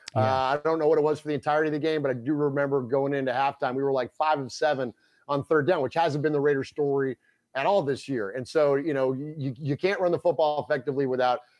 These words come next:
Speaker 2: with, without a, a good offensive line. You're certainly not converting. You're certainly not giving your quarterback enough, uh,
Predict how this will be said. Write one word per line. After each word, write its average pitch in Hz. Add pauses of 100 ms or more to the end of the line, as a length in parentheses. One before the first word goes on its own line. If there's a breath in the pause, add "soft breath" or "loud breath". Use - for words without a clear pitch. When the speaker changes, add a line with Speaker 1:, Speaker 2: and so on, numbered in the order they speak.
(140)
Speaker 2:
with, 139
without 131
a, 135
a 135
good 131
offensive 127
line. 127
You're 123
certainly 170
not 147
converting. 135
You're 117
certainly 160
not 139
giving 143
your 131
quarterback 143
enough, 131 (120)
uh, 147